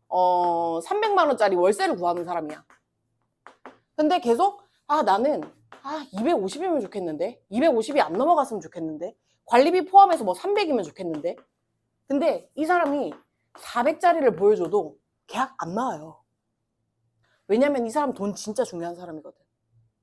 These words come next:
그러니까 제가 맨날 얘기하는 거 뭐예요? 파악이 제일 중요하다고, 파악이. 어, 파악이 제일 중요한 거야. 파악을 못하면 이 사람이 뭘 원하는지, 뭘 뭐, 문제가, 뭘 고민을 하는지 이런 거를 모르면은 계약이 절대 안 나온다.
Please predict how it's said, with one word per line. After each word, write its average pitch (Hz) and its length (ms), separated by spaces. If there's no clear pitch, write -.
그러니까 359 260
제가 247 200
맨날 240 300
얘기하는 247 300
거 214 60
뭐예요? 160 380
파악이 494 420
제일 202 160
중요하다고, 202 580
파악이. 165 520
어, 180 420
파악이 - 320
제일 170 120
중요한 160 320
거야. 151 240
파악을 427 420
못하면 226 640
이 320 100
사람이 359 360
뭘 214 300
원하는지, 220 680
뭘 320 520
뭐, 185 400
문제가, 285 580
뭘 247 320
고민을 262 420
하는지 247 340
이런 208 260
거를 247 160
모르면은 196 640
계약이 233 300
절대 262 260
안 196 160
나온다. 170 360